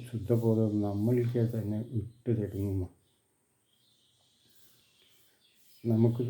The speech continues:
തോന്നും ഒരുപാട് ആരോഗ്യമുണ്ട്, മൂന്നോ നാലോ പേരൊക്കെ നമുക്ക് കൈകാര്യം ചെയ്യാൻ. അങ്ങനെ കുറച്ച് പേരങ്ങനെ കൂടിക്കഴിഞ്ഞാൽ, ഒരു പത്താൾ കൂടിക്കഴിഞ്ഞാൽ ഒരു നൂറാളൊക്കെ വക വരുത്താം എന്നുള്ള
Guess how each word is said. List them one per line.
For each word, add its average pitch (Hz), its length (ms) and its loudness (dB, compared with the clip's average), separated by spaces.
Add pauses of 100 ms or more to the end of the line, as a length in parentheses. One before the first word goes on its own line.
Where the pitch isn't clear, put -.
(160)
തോന്നും 110 460 6 (760)
ഒരുപാട് 113 440 2
ആരോഗ്യമുണ്ട്, 113 800 4 (1000)
മൂന്നോ 113 320 6
നാലോ 117 420 6
പേരൊക്കെ 113 680 0 (260)
നമുക്ക് 110 380 -2
കൈകാര്യം 110 480 2
ചെയ്യാൻ. 110 320 0 (380)
അങ്ങനെ 117 320 4 (100)
കുറച്ച് 110 320 -4
പേരങ്ങനെ 117 520 2
കൂടിക്കഴിഞ്ഞാൽ, 110 760 -2 (600)
ഒരു 110 100 -4
പത്താൾ 117 400 0
കൂടിക്കഴിഞ്ഞാൽ 117 800 4 (460)
ഒരു 107 80 -4
നൂറാളൊക്കെ 113 640 2
വക 107 220 -2
വരുത്താം 113 580 2
എന്നുള്ള 110 340 2